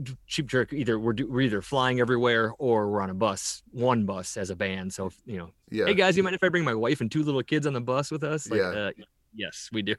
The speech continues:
Speaker 1: <laughs>
Speaker 2: Yeah.
Speaker 1: There's just not, you know, we're not at that stature where there's, everybody has their own tour bus.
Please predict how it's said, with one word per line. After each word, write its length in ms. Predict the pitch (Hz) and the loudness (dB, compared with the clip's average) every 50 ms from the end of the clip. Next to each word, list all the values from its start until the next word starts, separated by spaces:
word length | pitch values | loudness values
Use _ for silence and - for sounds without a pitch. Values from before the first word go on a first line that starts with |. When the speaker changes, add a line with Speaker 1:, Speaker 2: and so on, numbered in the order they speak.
| _ _ | _ _
Speaker 1:
<laughs> 160 | 175 - - 220 208 - - - - _ _ - | -2 2 2 2 2 2 0 -4 -4 _ _ -8
Speaker 2:
Yeah. 280 | - 107 110 98 90 87 | 0 2 2 2 4 4
Speaker 1:
There's 140 | - 160 139 | 2 2 2
just 120 | 143 120 | 2 0
not, 180 | 135 120 113 123 | -2 -2 -2 -4
you 100 | 135 123 | -6 -4
know, 160 | 104 104 120 | -4 -4 0
we're 100 | 131 131 | 2 4
not 200 | 135 120 110 110 - - _ _ | 4 4 2 0 -4 -12 _ _
at 140 | 120 123 110 | -8 -6 -2
that 180 | - 110 101 - | -2 -2 -2 -2
stature 380 | - - 101 98 - - 98 | -2 -2 -2 0 -2 -4 -6
where 100 | 95 98 | -6 -6
there's, 240 | 95 95 90 - - - _ | -6 -8 -8 -10 -14 -14 _
everybody 300 | - 120 98 101 101 101 | -6 -6 -4 -4 -4 -2
has 120 | 95 101 95 | -2 -2 -2
their 100 | 95 98 | -2 -4
own 120 | 98 98 | -4 -6
tour 200 | - - 107 101 101 | -6 -6 -6 -6 -6
bus. 380 | 101 95 90 98 - - - | -6 -8 -8 -10 -12 -14 -16